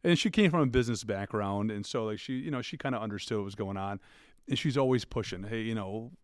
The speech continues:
we're doing all right with this. Hey, you know, your brothers wanna go buy a apartment complex. Should we do it?"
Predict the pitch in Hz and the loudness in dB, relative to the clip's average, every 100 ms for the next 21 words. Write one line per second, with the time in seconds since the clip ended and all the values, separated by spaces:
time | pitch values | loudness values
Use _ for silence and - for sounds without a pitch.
0 | _ _ - 120 113 120 113 117 120 107 | _ _ -8 -4 0 0 2 0 0 0
1 | 151 139 127 - 131 117 110 151 113 113 | 2 2 2 0 0 0 -2 -6 -2 0
2 | 110 110 117 113 107 107 101 101 104 104 | 0 2 2 0 -4 -8 -6 -6 -4 -4
3 | 98 92 92 92 120 104 98 98 85 - | -6 -8 -10 -6 -4 -4 -4 -6 -6 -8
4 | 101 87 104 | -8 -4 -4